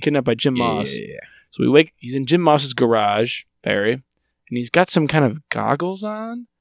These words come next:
Speaker 1: And he's
Speaker 2: Yeah,
Speaker 1: like,
Speaker 2: I don't know.
Speaker 1: he's like,
Speaker 2: He's
Speaker 1: hal-
Speaker 2: drugging him?
Speaker 1: Yeah, he, with, like, an I V, and he's, like, hallucinating. He's got a bunch of torture equipment that he hasn't used yet. And through his ramblings, Barry reveals that, like, he gave Kusuno a bunch of money,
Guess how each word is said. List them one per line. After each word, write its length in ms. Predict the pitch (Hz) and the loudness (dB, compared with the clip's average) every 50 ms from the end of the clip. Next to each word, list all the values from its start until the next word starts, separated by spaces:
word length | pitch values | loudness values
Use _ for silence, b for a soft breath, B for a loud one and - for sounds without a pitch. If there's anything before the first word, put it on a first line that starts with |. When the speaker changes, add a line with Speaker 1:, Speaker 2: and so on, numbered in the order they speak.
| _ _ _ | _ _ _
Speaker 1:
And 80 | - 107 | -10 -8
he's 80 | 98 95 | -6 -6
Speaker 2:
Yeah, 40 | - - | -6 -6
Speaker 1:
like, 80 | - - | -6 -8
Speaker 2:
I 60 | 92 | -8
don't 120 | 101 98 87 | -8 -8 -8
know. 120 | 85 92 - | -10 -14 -10
Speaker 1:
he's 180 | - 143 147 - | -8 -4 0 0
like, 120 | 156 139 | 0 0
Speaker 2:
He's 80 | 139 - | 2 2
Speaker 1:
hal- 80 | 131 | 2
Speaker 2:
drugging 340 | 117 120 104 117 131 135 131 151 | 2 4 2 0 0 -2 -6 -6
him? 220 | 147 151 156 156 | -10 -12 -12 -6
Speaker 1:
Yeah, 160 | - 143 131 113 | -2 0 2 2
he, 160 | 127 120 - | 2 0 -2
with, 180 | 123 127 127 | -4 -4 -4
like, 140 | - 113 110 | -4 -6 -4
an 100 | 107 - | -6 -6
I 180 | - 110 120 123 | -4 -4 -4 -2
V, 100 | - 127 | 0 0
and 60 | 127 | -2
he's, 100 | 123 120 | -2 -4
like, 160 | 120 113 - | -6 -8 -6
hallucinating. 540 | - 117 110 127 139 127 - 139 131 131 127 | -4 0 2 4 4 4 2 0 -2 -2 -2
He's 100 | 127 127 | -2 2
got 80 | 156 160 | 4 4
a 40 | 151 | 4
bunch 120 | 135 127 | 2 0
of 80 | 123 - | -4 -4
torture 320 | - - 135 131 - 135 | 0 0 0 2 2 0
equipment 360 | 127 - - 143 127 127 120 | -2 2 2 2 2 2 0
that 60 | 117 117 | 0 0
he 60 | 117 | 0
hasn't 220 | 120 117 120 110 | -2 -2 -4 -4
used 240 | 113 117 117 113 - | -4 -6 -6 -4 -2
yet. 260 | 120 120 117 113 110 - _ _ _ _ _ _ | 0 2 2 0 -2 -6 _ _ _ _ _ _
And 380 | - 117 113 117 117 117 120 - - _ _ - - | -8 -8 -8 -6 -8 -8 -10 -10 -12 _ _ -6 -2
through 120 | 165 170 | 2 2
his 160 | 170 151 131 | 4 2 2
ramblings, 720 | 120 120 123 131 131 127 127 127 123 123 123 120 120 123 - _ _ _ | 0 0 0 0 0 0 -2 -2 -2 -4 -8 -10 -10 -12 -12 _ _ _
Barry 240 | - 127 127 127 123 | -2 -2 0 0 -2
reveals 480 | 120 117 117 113 123 123 123 120 110 | -4 -6 -6 -4 -2 -2 -2 -2 -2
that, 100 | - 123 | -2 -2
like, 240 | 98 107 104 107 127 - | -2 -2 -4 -4 -6 -8
he 180 | - - 143 | -4 -4 -2
gave 280 | 131 - 117 123 123 - | 0 2 2 2 2 2
Kusuno 360 | - 143 135 117 - 131 123 | 2 2 2 2 2 0 0
a 40 | 113 | 2
bunch 200 | 113 123 120 - | 2 2 0 0
of 40 | 120 | -2
money, 440 | 113 117 120 120 120 117 113 110 | -2 -2 -4 -4 -6 -6 -8 -10